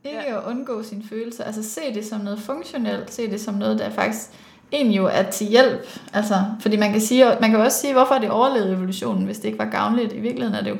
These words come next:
Speaker 1: ga-, virkelig gavnligt. Øh,
Speaker 2: Ja.
Speaker 1: der, hvor det bliver ikke, der, hvor det ikke er gavnligt, det er, når vi ikke forstår det. Altså, hvor det, hvor de ligesom sidder fast, at man ikke kan bruge dem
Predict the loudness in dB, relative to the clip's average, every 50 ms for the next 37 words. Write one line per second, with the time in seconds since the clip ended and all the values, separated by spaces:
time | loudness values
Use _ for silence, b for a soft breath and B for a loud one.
0 | -4 -4 -4 -2 -2 -2 -2 -2 -4 -6 -4 -2 -2 0 0 -2 -2 -4 -6 -12
1 | -16 b b b b b b b b b b b b b b b _ -6 -4 -4
2 | -2 -2 -4 -4 -4 4 6 6 8 8 6 6 4 2 4 4 4 6 6 4
3 | 6 6 4 4 4 0 -6 -14 -18 -20 _ _ 0 2 2 2 4 2 4 4
4 | 4 2 2 0 0 0 0 -2 -2 -6 -8 -4 0 0 2 4 2 2 2 0
5 | -2 -2 -6 -8 -4 -2 0 0 0 -2 -2 -8 -12 -16 -20 _ _ -10 -8 -6
6 | -4 -4 -2 -2 -2 -2 -4 -4 -4 -4 -4 -2 -2 -2 -2 -2 -2 -4 -4 -6
7 | -6 -2 -2 -2 -2 -2 -6 -10 -12 -16 -16 -14 -10 -8 -6 -4 -2 -2 -2 -2
8 | -2 -2 -4 -4 B B B B B B B B B B B B _ -6 -4 -2
9 | 0 0 0 0 0 -2 -4 -4